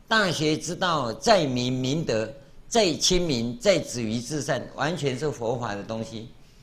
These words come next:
这个是中国的佛啊。你看，在民，民德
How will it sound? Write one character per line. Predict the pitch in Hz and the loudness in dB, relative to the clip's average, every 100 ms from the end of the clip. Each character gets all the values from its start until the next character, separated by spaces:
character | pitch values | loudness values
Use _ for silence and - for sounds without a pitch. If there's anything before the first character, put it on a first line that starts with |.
| - - - - - - - - - - - - - - | -20 -20 -20 -20 -20 -20 -20 -20 -20 -20 -20 -20 -20 0
这 | 214 | 2
个 | 208 | 4
是 | - 196 | 2 0
中 | 208 208 | 2 2
国 | 202 143 | 2 2
的 | 135 131 | 4 2
佛 | - 107 113 | 2 2 2
啊。 | 113 - - - - - - - - - - | 0 -10 -18 -20 -20 -20 -20 -20 -20 -20 -10
你 | 127 | -4
看， | 160 135 - - | -4 -4 -10 0
在 | 277 254 | 4 6
民， | 190 156 165 | 6 4 2
民 | 165 196 | 2 0
德 | 160 123 | 0 0